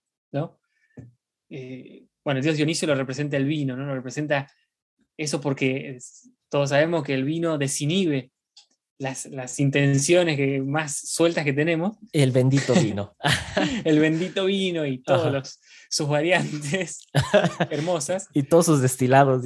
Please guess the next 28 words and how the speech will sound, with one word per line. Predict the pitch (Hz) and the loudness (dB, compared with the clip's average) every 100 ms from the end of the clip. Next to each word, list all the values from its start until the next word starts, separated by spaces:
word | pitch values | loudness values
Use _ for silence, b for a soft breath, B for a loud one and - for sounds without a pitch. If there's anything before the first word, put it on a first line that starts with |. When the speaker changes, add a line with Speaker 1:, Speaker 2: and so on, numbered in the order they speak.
| 135 - 254 | 2 4 4
Speaker 2:
<laughs> | 240 - 330 - - | 4 2 -8 -6 -4
Speaker 1:
Sí, | 190 165 | -2 0
sí. | - 202 226 196 - | 2 2 2 0 -2
Speaker 2:
Ajá. | 147 143 143 143 - B B B B B | 0 2 0 -2 -8 B B B B B
Speaker 1:
Y, | 156 | -6
y, | 151 156 - 160 | -4 -4 -6 -4
y | |
un | 160 | -4
poco | 156 226 214 170 139 - _ _ _ _ _ _ _ _ _ _ - | -2 0 4 4 2 -2 _ _ _ _ _ _ _ _ _ _ -12
yo | - 175 | -2 0
reivindico | 165 147 143 156 147 | 0 0 0 -2 -4
siempre | 151 156 143 | -4 -2 -2
que | 135 | -2
puedo | 139 135 185 | 0 0 0
eso. | - 127 _ _ _ _ _ _ _ _ _ _ _ _ | -4 -8 _ _ _ _ _ _ _ _ _ _ _ _
Y | - 170 | -4 -2
eso | 226 | 0
es | 208 | -2
justamente | 214 202 170 180 202 202 | -4 -4 -2 -2 0 2
lo | 156 139 | 2 0
que, | 139 131 135 | -2 -4 -2
bueno, | 139 | -2
lo | 131 | -2
mencioné | 131 131 143 160 | -2 -2 -2 0
en | |
el, | 151 143 | -2 -4
en | 143 135 | -8 -8
el | 131 | -8